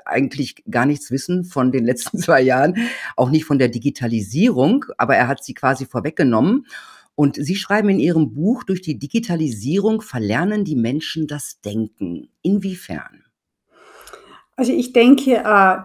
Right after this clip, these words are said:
Speaker 2: Digitalisierung an sich ist ja noch nichts Schlechtes. Äh, wir profitieren ja auch gerade davon, dass wir uns
Speaker 1: Mhm.
Speaker 2: begegnen können, obwohl wir an zwei unterschiedlichen Orten sind. Man kann ja die Digitalisierung sehr konstruktiv nützen,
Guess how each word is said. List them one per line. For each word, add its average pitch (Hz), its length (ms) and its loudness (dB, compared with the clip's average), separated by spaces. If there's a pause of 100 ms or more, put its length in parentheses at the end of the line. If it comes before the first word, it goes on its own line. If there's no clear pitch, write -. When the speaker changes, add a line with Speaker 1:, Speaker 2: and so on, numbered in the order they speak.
Speaker 2:
Digitalisierung 247 800 2
an 208 140 -2
sich 254 240 0
ist 247 180 -4
ja 226 80 2
noch 208 220 0
nichts - 240 -10
Schlechtes. 143 720 -6 (120)
Äh, 180 180 -2
wir 240 120 4
profitieren 226 460 0
ja 214 180 2
auch 190 120 -6
gerade 156 420 -2
davon, 180 600 2 (100)
dass 214 160 -2
wir 254 80 6
uns 254 160 4
Speaker 1:
Mhm. - 40 -18 (120)
Speaker 2:
begegnen 262 380 2
können, 233 360 2
obwohl 196 300 2
wir 214 80 4
an 202 80 2
zwei 190 200 -2
unterschiedlichen 214 600 -2
Orten 170 360 -4
sind. 147 340 -6 (480)
Man 190 120 -2
kann 214 240 2
ja 202 260 2
die 196 180 -6
Digitalisierung 208 800 -2
sehr 190 240 0
konstruktiv 208 800 -4
nützen, 202 500 0